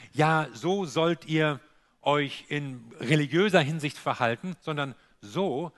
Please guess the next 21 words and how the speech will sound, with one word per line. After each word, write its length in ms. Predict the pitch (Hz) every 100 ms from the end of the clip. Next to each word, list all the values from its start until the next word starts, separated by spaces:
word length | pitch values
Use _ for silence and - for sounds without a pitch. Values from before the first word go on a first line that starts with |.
| -
sollt 340 | - - 151 -
ihr 120 | 143
auch 260 | 139 123 -
miteinander 880 | 135 214 175 165 175 147 107 135 -
umgehen. 440 | - 208 170 113 104
So 120 | 165
soll 120 | 185
das 220 | 175 -
Leben 380 | 160 180 233 190
der 120 | 175
Menschen 400 | 165 180 196 -
untereinander 680 | 151 160 156 143 143 147 139
laufen. 520 | 151 175 - - - _ _ _ _ _ _ _ _ - - -
Und 160 | 160
das 160 | 180 190
ist 120 | -
einmalig. 500 | 202 240 139 92 98 - -
Das 120 | 143
ist 100 | 196
sogar 220 | 185 170
revolutionär, 1000 | 160 190 190 185 - 175 170 226 143 185